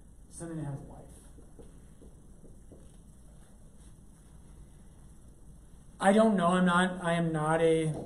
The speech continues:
evolutionary biologist, but to my understanding, like,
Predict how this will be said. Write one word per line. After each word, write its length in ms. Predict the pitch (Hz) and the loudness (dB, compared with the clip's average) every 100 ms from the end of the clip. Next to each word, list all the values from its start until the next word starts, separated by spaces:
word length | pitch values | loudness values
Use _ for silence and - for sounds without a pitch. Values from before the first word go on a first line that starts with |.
| - - | -12 -10
evolutionary 580 | 156 156 156 160 156 151 | -8 -6 -6 -6 -6 -6
biologist, 880 | 147 131 131 165 208 214 - - - - - - - - - - - 240 151 | -6 -8 -6 -4 -4 -6 -10 -14 -18 -20 -20 -20 -20 -20 -20 -20 -20 -16 -4
but 400 | 185 170 - - - - - - - - | -2 -2 -4 -16 -20 -20 -20 -20 -20 -18
to 100 | - | -8
my 140 | 196 208 | -2 0
understanding, 580 | 208 - 185 170 160 | 0 0 -4 -4 -4
like, 200 | 147 143 | -6 -8